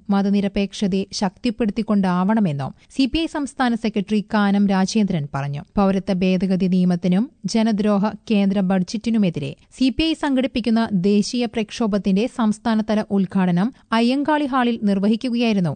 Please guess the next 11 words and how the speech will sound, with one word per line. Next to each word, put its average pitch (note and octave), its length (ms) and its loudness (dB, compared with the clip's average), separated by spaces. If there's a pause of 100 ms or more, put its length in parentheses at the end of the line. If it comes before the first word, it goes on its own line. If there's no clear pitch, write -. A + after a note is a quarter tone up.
അദ്ദേഹം. D3+ 440 -4 (180)
പൗരത്വ G#3 400 2
നിയമത്തിനെതിരെ G3 720 2
രാജ്യത്ത് F#3 440 0 (100)
ചർച്ചകൾ A3 560 -2
നടക്കുമ്പോൾ G3 560 0 (200)
അതിനെ A3 360 2 (120)
ഹിന്ദു B3 440 0
മുസ്ലിം C4+ 440 -2
തർക്കമായി A#3+ 560 0
കണ്ട് F#3+ 300 2